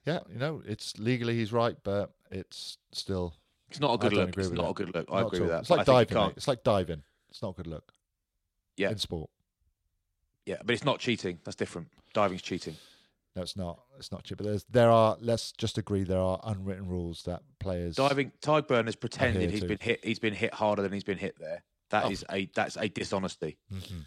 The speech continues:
Speaker 1: Mm-hmm.
Speaker 2: But actually what this, but what the other guy's done is that actually this isn't, this might not be very good form, but
Speaker 1: It's terrible form, mate.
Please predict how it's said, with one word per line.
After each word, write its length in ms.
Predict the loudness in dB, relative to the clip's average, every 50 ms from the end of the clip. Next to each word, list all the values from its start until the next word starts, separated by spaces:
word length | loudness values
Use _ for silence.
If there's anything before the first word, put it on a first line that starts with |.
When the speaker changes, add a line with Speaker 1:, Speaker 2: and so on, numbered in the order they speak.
| -16 _ _ _ _ _ _ _ _ _ _ _ _ _ _ _ _ _ -16 -14
Speaker 1:
Mm-hmm. 180 | -12 -12 -12 -4 0
Speaker 2:
But 140 | 0 2
actually 340 | 2 2 0 0 -2 -2 0
what 140 | 0 0 0
this, 280 | -2 -4 -4 -6 -12 -18 _ _
but 100 | -6 -4
what 240 | 0 0 0 0 -2 -6 _ _ _ _
the 100 | -2 0
other 120 | 0 0 0
guy's 220 | 0 0 -2 -2
done 160 | -2 -4 -4 -4
is 80 | -4
that 100 | -4 -4
actually 420 | -4 -4 -6 -8 -8 -8 -8 -10 -12 _ _
this 140 | -12 -12 -10
isn't, 180 | -12 -12 -10 -12
this 140 | -10 -6
might 160 | -6 -4 -4 -4
not 100 | -6 -8
be 80 | -6 -4
very 180 | -2 -2 -2
good 160 | -4 -6 -8
form, 420 | -4 0 2 2 4 2 2 -2 -6 -12 _ _ _ _ _ _ _ _ _ _ _ _ _ _ _ _ _ _ _ 0
but 240 | 0 2 0 0 -4 _ _ -20
Speaker 1:
It's 100 | -16 -4
terrible 420 | 2 6 8 8 8 8 4 0
form, 260 | -2 -4 -6 -6 -4 -6
mate. 200 | -6 -8 -8